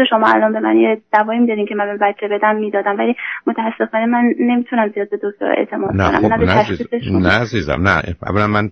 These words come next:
Speaker 2: در این کار نیستم، بعد از اون حتماً اطمینان کنید من اگر بچم مریض باشه حتی از اولین دکتری که بپرسم یا بدونم میبرمش، بعدم مثلاً هر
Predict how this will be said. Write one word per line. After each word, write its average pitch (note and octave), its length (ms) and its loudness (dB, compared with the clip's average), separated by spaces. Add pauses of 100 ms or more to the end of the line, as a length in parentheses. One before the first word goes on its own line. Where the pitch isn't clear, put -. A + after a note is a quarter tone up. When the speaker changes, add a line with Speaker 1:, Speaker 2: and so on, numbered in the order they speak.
(140)
Speaker 2:
در F2+ 100 0
این F#2+ 120 -2
کار A2 260 0
نیستم، A2+ 300 -2
بعد G2+ 100 0
از F#2+ 120 -2
اون G#2+ 120 0
حتماً F2 380 -4
اطمینان G#2+ 400 0
کنید G2+ 260 -2
من G2 220 0
اگر F2 280 -2 (640)
بچم F2+ 320 2
مریض E2+ 360 0
باشه E2 440 0
حتی - 260 -4
از E2+ 180 0
اولین E2+ 420 -2
دکتری G#2+ 380 -2
که - 120 -4
بپرسم F2+ 580 -2
یا E2+ 100 0
بدونم E2+ 440 0
میبرمش، G#2+ 520 0
بعدم F2+ 260 0
مثلاً F2+ 240 -2
هر E2+ 160 0